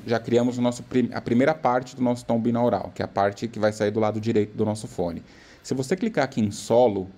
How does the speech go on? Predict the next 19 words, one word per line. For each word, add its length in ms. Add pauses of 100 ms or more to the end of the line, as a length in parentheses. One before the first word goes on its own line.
pra 120
gente 160
escutar 380
só 320
essa 280
faixa, 580 (540)
você 160
vai 160
ver 220
que 380 (160)
é, 200
é 100
um 140
som, 400 (240)
ah, 320 (100)
único, 460
contínuo, 500
olha 160
só. 200